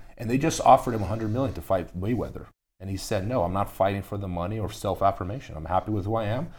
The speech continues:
They're more important." It's like, holy shit, man. Who says no to a hundred million dollars?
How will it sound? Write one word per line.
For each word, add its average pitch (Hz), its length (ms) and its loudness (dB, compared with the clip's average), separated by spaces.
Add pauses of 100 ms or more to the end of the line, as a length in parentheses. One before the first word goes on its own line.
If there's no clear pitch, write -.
(160)
They're 87 120 -4
more 90 220 0
important." 78 380 -6
It's - 100 -16
like, - 80 -10
holy 220 400 4
shit, - 460 2
man. 85 220 -2 (280)
Who 320 160 12
says 185 340 8
no 147 220 8
to 139 100 10
a 101 60 12
hundred 143 460 6
million 120 360 4
dollars? 98 540 2